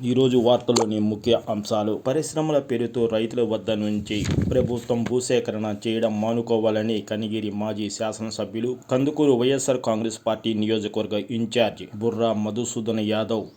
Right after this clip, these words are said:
అన్నారు. వైఎస్ఆర్ కాంగ్రెస్ పార్టీ అధినేత, మాజీ ముఖ్యమంత్రి వైఎస్ జగన్మోహన్ రెడ్డి అధికారంలో ఉన్నప్పుడు పారిశ్రామిక అభివృద్ధి కోసం వైఎస్ఆర్ కాంగ్రెస్ పార్టీ అధినేత, మాజీ ముఖ్యమంత్రి ఆనాడు ఏడు వేల ఆరు వందల ఎకరాలు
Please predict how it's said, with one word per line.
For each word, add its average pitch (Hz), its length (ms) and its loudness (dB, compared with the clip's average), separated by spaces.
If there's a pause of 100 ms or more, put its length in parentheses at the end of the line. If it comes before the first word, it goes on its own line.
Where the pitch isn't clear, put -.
(140)
అన్నారు. 113 600 0 (240)
వైఎస్ఆర్ 160 380 2
కాంగ్రెస్ 127 440 -2
పార్టీ 113 220 0
అధినేత, 104 460 -2
మాజీ 107 400 0
ముఖ్యమంత్రి 110 680 -2
వైఎస్ 95 300 -4
జగన్మోహన్ 107 680 -2
రెడ్డి 101 340 -2
అధికారంలో 107 580 -2
ఉన్నప్పుడు 95 680 -4 (180)
పారిశ్రామిక 151 640 0
అభివృద్ధి 117 440 0
కోసం 123 420 -2 (540)
వైఎస్ఆర్ 127 360 -2
కాంగ్రెస్ 113 460 -4
పార్టీ 107 220 -2
అధినేత, 104 460 -4
మాజీ 107 440 -2
ముఖ్యమంత్రి 107 920 -2
ఆనాడు 104 580 -2
ఏడు 104 200 0
వేల 107 260 0
ఆరు 101 320 -2
వందల 101 200 -4
ఎకరాలు 113 520 -2